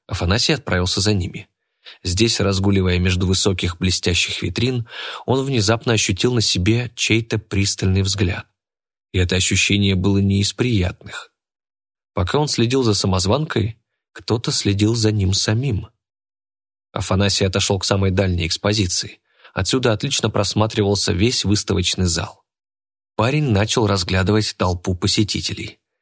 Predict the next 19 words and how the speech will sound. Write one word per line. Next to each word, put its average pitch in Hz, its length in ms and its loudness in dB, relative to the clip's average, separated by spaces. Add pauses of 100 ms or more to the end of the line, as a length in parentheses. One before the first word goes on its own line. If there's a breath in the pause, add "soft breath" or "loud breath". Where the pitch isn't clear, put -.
(400)
Случается 110 520 0
так, 135 240 -2
что - 160 -2
некоторые 95 500 2
люди 117 340 0
попадают 95 580 -2
в 104 120 0
непривычные 107 640 2
для 95 120 0
себя 92 260 2
места. 104 480 0 (480 loud breath)
Они 107 200 2
всеми 156 280 2
силами 113 460 2
стараются 101 520 0
слиться 101 460 0
с 87 60 0
другими 92 400 2
гостями, 92 580 -2